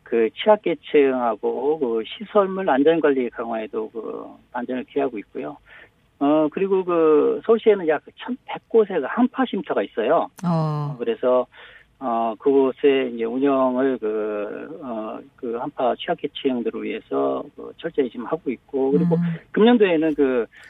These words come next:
Speaker 1: 버스 정류소 등 약 오백여 곳에
Speaker 2: 네.
Speaker 1: 한파 저감 시설을 설치를 했습니다.
Speaker 2: 어.
Speaker 1: 시민분들이 조금 그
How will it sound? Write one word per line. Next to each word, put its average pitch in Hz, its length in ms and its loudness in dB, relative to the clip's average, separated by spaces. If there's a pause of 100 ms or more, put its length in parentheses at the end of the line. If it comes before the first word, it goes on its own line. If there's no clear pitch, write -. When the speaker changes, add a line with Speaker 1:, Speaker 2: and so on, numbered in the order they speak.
(220)
Speaker 1:
버스 277 300 0
정류소 196 680 0
등 151 160 2
약 135 160 0
오백여 196 440 4
곳에 214 600 -2
Speaker 2:
네. 170 300 0
Speaker 1:
한파 143 320 -6
저감 226 320 2
시설을 131 800 -2
설치를 147 300 -6
했습니다. 135 580 -6 (200)
Speaker 2:
어. 143 640 -2 (300)
Speaker 1:
시민분들이 175 600 -6
조금 135 440 0
그 120 260 -8